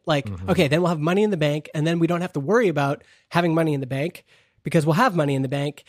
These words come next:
Speaker 1: and then we can just focus on other things. But I'm not sure if that would have been true. I think
Speaker 2: Yeah, you s-, yeah, we still would have worried about money in the bank or money in,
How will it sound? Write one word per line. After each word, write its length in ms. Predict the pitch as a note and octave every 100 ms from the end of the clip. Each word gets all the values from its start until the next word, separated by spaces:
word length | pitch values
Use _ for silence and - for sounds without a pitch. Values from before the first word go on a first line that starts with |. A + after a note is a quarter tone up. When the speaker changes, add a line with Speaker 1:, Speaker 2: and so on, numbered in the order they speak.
| -
Speaker 1:
and 140 | - D#3
then 80 | E3+
we 80 |
can 120 | F3 D#3
just 220 | E3 - _ _ _ _
focus 300 | - E3+ -
on 100 | D3+
other 140 | D3 C3
things. 500 | D#3 C#3 C#3 - - _ - _ _ _ _ _ _ _ _ _ D#3
But 260 | D#3 F3 G3
I'm 140 | F#3+
not 160 | A#3 A#3
sure 100 | B3
if 60 |
that 100 | A3
would 100 | G3
have 60 | E3+
been 120 | E3
true. 300 | - D3+ C3
I 80 | C3
think 280 | G3 - -
Speaker 2:
Yeah, 160 | A2 F2+
you 100 | A2+
s-, 180 | G2 -
yeah, 200 | B2+ G#2
we 100 | G#2
still 260 | A#2+ - A2+
would 100 | F#2
have 100 | F2
worried 160 | F2 D#2+
about 180 | D#2+ D#2+
money 320 | D#2+ D#2 D#2+
in 140 | E2
the 80 | D#2
bank 300 | E2+ D#2 D#2+
or 240 | E2+ E2 D#2+
money 320 | E2+ F2 E2+
in, 180 | E2+ D#2+